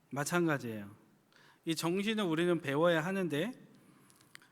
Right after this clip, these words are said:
아, 주님은 우리가 살아가는 인생 가운데에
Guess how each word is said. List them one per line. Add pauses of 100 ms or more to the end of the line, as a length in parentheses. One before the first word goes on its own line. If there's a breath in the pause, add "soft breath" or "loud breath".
(800 soft breath)
아,
주님은
우리가
살아가는
인생
가운데에